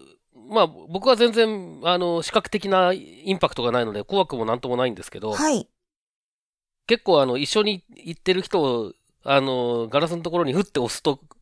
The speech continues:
Speaker 1: すげえ怒られますね。
Speaker 2: <laughs> なるほど。あ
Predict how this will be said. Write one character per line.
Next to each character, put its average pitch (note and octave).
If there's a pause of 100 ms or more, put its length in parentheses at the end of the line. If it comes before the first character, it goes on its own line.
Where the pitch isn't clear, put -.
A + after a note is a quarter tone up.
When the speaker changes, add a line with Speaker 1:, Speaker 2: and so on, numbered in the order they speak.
Speaker 1:
す -
げ G3
え -
怒 C3
ら B2
れ A#2
ま A#2
す -
ね。 - (1300)
Speaker 2:
<laughs> A4
な A3+
る B3+
ほ B3+
ど。 B3
あ G3+